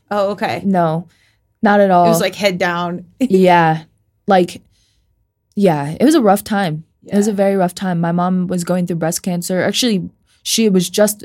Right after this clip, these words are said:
Speaker 2: uh, my bad. No, that hadn't happened yet. I was just trying to, like, get my grasp on L A, and then I did.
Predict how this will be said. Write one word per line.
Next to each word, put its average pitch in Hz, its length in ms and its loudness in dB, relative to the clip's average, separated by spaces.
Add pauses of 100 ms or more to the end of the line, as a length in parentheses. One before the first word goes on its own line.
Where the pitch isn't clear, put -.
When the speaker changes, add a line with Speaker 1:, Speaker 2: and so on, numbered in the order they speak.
(120)
Speaker 2:
uh, 165 300 -2
my 165 100 -4
bad. 156 220 -6 (180)
No, 151 300 -4
that 151 160 -4
hadn't 165 200 -6
happened - 280 -12
yet. - 240 -10
I 170 80 2
was 196 180 2 (540)
just - 420 2 (440)
trying 247 280 4
to, 190 340 2 (240)
like, 170 220 2
get 220 160 0
my 156 320 -4
grasp 185 520 -2
on 156 140 -2
L 160 220 0
A, 196 160 2
and 160 220 -2
then 185 560 0
I 160 60 -4
did. 175 420 -2